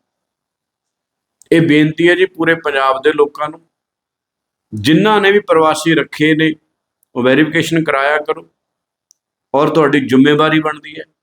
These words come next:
ਜੇ ਕੋਈ ਪ੍ਰਵਾਸੀ ਗਲਤੀ ਕਰਦਾ ਹੈ ਤਾਂ ਉਹਦਾ ਪੂਰਾ ਜ਼ਿੰਮੇਵਾਰ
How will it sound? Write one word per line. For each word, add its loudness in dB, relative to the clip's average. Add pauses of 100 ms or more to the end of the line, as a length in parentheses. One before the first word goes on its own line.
(920)
ਜੇ 0
ਕੋਈ 0
ਪ੍ਰਵਾਸੀ -2
ਗਲਤੀ -4
ਕਰਦਾ 0
ਹੈ -2 (1160)
ਤਾਂ -2
ਉਹਦਾ 2
ਪੂਰਾ -2
ਜ਼ਿੰਮੇਵਾਰ 0